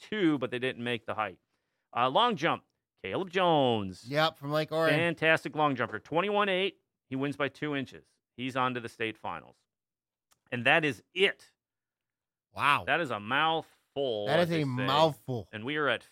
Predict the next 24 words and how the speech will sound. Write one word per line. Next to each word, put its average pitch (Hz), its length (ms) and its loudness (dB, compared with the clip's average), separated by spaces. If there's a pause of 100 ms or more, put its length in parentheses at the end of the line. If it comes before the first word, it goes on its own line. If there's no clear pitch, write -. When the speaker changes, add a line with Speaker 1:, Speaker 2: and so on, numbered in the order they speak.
(140)
Speaker 1:
fifty-seven 196 920 0
two. 147 480 -4 (240)
Speaker 2:
Goodness 165 480 0
gracious. 143 540 -4 (100)
Speaker 1:
So, 180 280 8
uh, - 200 -12 (240)
we 240 160 2
love 214 300 6
track 175 260 4
and 143 100 -2
field. 117 480 0 (480)
Um, 135 300 2
we'll, 143 200 0 (140)
we'll 135 120 -4
probably, 160 960 2 (180)
this 226 180 8
will 208 60 4
be 165 200 4
the 139 180 2
analysis 131 880 2
and 123 140 -4
be 120 80 -4
done. 110 500 0
<laughs> 170 60 4